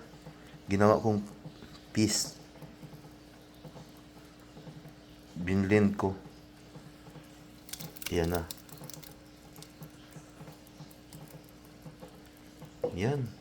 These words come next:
Isaing lang natin to guys. Ang black rice guys, kailangan pakuluan. Matagal to siyang lumambot. Kung ihalo mo doon sa ano,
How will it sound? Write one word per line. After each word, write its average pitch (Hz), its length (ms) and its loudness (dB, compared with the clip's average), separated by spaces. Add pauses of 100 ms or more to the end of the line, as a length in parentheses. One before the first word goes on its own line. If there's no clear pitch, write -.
Isaing 110 400 4
lang 110 160 4
natin 110 240 2
to 107 80 0
guys. 104 400 0 (3000)
Ang 104 160 8
black 135 240 12
rice 135 320 12
guys, 127 320 10
kailangan 107 640 6
pakuluan. 98 560 6 (1400)
Matagal 107 400 6
to 117 100 2
siyang 107 320 4
lumambot. 101 460 4 (1200)
Kung 104 220 4
ihalo 127 340 10
mo 117 160 6
doon 117 240 6
sa 104 160 6
ano, 123 240 6